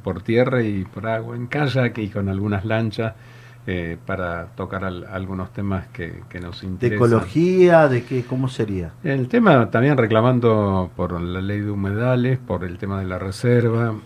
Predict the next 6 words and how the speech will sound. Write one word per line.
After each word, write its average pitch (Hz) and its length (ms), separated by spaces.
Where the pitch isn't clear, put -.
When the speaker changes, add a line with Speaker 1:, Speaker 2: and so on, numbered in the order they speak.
Speaker 1:
eh, 92 960
y 95 80
el 90 120
tema 110 720
para 92 200
nosotros, 117 560